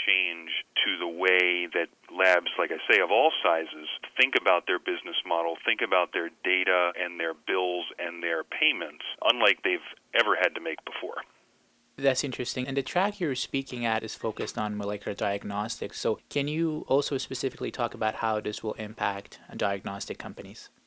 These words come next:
Speaker 1: Sure. It'll have a significantly unique impact on those makers of advanced diagnostic tests, genetic and genomic tests, and other tests that use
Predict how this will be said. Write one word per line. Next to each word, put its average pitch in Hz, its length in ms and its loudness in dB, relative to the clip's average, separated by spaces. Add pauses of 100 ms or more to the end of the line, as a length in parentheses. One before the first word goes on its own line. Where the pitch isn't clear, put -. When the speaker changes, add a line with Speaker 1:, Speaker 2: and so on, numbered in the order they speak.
(1200)
Speaker 1:
Sure. 131 320 8
It'll 170 240 4
have 202 160 8
a 123 160 12 (160)
significantly 104 960 0
unique 113 400 -2
impact 110 640 0
on 92 480 -4 (240)
those 104 240 0
makers 104 400 0
of 95 160 -4
advanced 107 560 0
diagnostic 82 720 -2
tests, - 400 -6
genetic 87 400 0
and 82 80 -8
genomic 165 560 -8
tests, - 400 -4
and 85 80 -8
other 82 240 -4 (480)
tests - 320 0 (120)
that 82 120 -10
use 87 160 -8